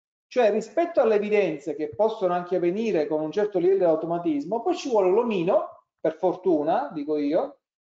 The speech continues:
che guarda la posizione e dice: "Guarda, la posizione mi dice che c'è questa piccola anomalia, la spiego".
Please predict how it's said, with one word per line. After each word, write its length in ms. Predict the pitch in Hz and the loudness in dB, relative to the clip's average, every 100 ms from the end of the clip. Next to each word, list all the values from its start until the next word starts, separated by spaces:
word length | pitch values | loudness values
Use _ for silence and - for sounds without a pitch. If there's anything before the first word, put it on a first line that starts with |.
| _ _ | _ _
che 500 | 302 240 190 - _ | 2 4 2 -2 _
guarda 420 | - 226 226 - 214 | 0 2 4 4 2
la 100 | 214 | 2
posizione 640 | 226 302 - 220 214 202 | -2 -4 -2 2 4 4
e 60 | |
dice: 200 | 202 190 | 0 0
"Guarda, 260 | 214 240 - | 2 2 2
la 120 | 285 | 2
posizione 580 | 254 254 285 - 277 269 | 0 -6 -8 2 4 4
mi 140 | 226 | 0
dice 380 | 202 226 220 233 | -6 -8 -4 -4
che 560 | 208 190 202 226 233 - _ _ | 2 4 6 4 -2 -14 _ _
c'è 240 | - 220 | -2 0
questa 340 | 220 208 - 202 | 0 -2 -2 -6
piccola 360 | 208 - 214 | -8 -2 2
anomalia, 640 | 185 185 180 175 165 185 247 | 4 2 0 2 2 2 2
la 140 | 269 | 0
spiego". 760 | - 262 214 196 196 208 202 | 0 0 2 4 4 2 -4